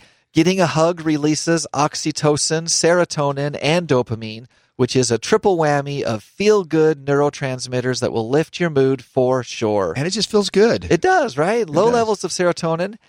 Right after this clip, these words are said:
Speaker 1: have been linked to depression, while dopamine is the neurotransmitter that gives us feelings of pleasure and helps us enjoy life.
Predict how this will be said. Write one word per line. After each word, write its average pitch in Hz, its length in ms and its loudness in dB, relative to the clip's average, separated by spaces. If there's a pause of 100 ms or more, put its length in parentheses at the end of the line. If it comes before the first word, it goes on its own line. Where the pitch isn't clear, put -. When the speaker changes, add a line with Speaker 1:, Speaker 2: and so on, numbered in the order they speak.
(320)
Speaker 1:
have 147 200 0
been 147 180 0
linked 151 440 -4
to 147 100 2
depression, 143 640 -2
while 131 200 2
dopamine 139 580 -4
is 123 160 -4
the 120 100 -6
neurotransmitter 123 880 0
that 104 120 -4
gives 120 280 -2
us 117 200 0
feelings 127 560 -8
of 98 180 -4
pleasure 123 460 0
and 110 120 -4
helps 117 240 -4
us 117 140 -4
enjoy 113 340 0
life. 110 320 0